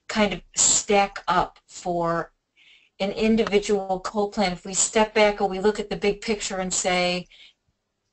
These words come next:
"Here's what the, you know, here's what the initial coal plant cost,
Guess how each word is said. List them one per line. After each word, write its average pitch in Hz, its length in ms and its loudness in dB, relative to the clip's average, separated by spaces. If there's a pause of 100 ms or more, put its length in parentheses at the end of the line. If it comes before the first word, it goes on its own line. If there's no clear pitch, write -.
(220)
"Here's 254 320 4
what 220 400 4
the, 202 360 -2
you 190 120 -6
know, 185 60 -8
here's 226 260 2
what 226 160 4
the 202 140 -2
initial 202 380 -2
coal 208 240 0
plant 185 320 0
cost, 208 580 2